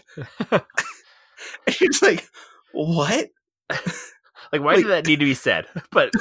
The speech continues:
Speaker 2: the fact that it was said is kinda great.
Speaker 1: Yeah. Um, and, and, like, the language that, like, Simonson is using, but also,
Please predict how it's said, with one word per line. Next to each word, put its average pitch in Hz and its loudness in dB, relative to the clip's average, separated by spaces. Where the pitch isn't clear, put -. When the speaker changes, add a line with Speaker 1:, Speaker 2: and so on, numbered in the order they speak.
Speaker 2:
the 160 -12
fact 220 0
that 160 4
it 127 2
was 117 2
said 180 2
is - -6
kinda 90 -6
great. 65 -10
Speaker 1:
Yeah. 185 2
Um, 120 -2
and, 143 0
and, 135 -2
like, 123 0
the 120 2
language 160 0
that, 120 4
like, 104 -4
Simonson 175 2
is 117 -2
using, 110 0
but 110 2
also, 110 0